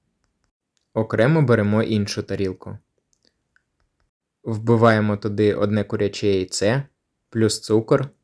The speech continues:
плюс сіль. Збиваємо вінчиком. Цукор має ретельно перемішатись та розчинитись. Плюс соняшникова олія без запаху. Перемішуємо вінчиком. Плюс ванільний цукор.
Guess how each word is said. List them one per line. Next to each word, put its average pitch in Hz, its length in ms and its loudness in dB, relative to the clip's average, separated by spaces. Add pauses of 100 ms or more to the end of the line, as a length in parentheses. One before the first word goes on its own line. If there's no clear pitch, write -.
(440)
плюс 113 460 0
сіль. 90 360 -6 (1500)
Збиваємо 110 720 2
вінчиком. 95 540 -8 (1120)
Цукор 160 420 2
має 107 360 2
ретельно 104 420 -2
перемішатись 104 720 -4
та 101 120 -2
розчинитись. 95 800 -6 (1120)
Плюс 117 380 0
соняшникова 120 800 0
олія 107 340 4
без 107 180 0
запаху. 95 600 -6 (280)
Перемішуємо 113 680 0
вінчиком. 95 600 -8 (960)
Плюс 147 380 4
ванільний 110 580 0
цукор. 104 480 -4